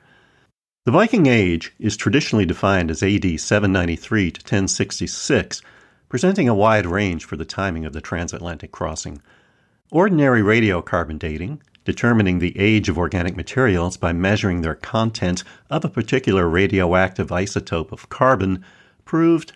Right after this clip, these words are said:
too imprecise to date L'Anse aux Meadows, which was discovered in nineteen sixty, although there was a general belief it was the eleventh century.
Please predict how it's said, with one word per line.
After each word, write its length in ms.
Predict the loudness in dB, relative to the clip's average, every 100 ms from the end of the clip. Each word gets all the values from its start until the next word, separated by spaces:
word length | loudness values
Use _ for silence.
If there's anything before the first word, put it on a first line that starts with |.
| -6
too 280 | 2 4 4
imprecise 680 | 2 0 -2 2 0 -2
to 80 | -8
date 320 | -6 -4 -6
L'Anse 280 | -6 -8 -6
aux 20 |
Meadows, 380 | 0 4 4 2 -6 -20 _ _
which 200 | 0 2
was 140 | 0
discovered 440 | 0 -2 2 2 2
in 120 | 0
nineteen 340 | 0 -2 -4
sixty, 540 | -6 -4 -4 -4 -6 -8 _ _ _ _ -2
although 480 | 2 4 4 2
there 320 | 2 2 2 2
was 200 | 0 0
a 60 |
general 340 | -2 -2 -2 -2
belief 340 | -2 -2 -4
it 80 | -2
was 300 | 2 2 0
the 100 | -6
eleventh 420 | -6 -6 -10 -12
century. 520 | -6 -4 -4 -6 -16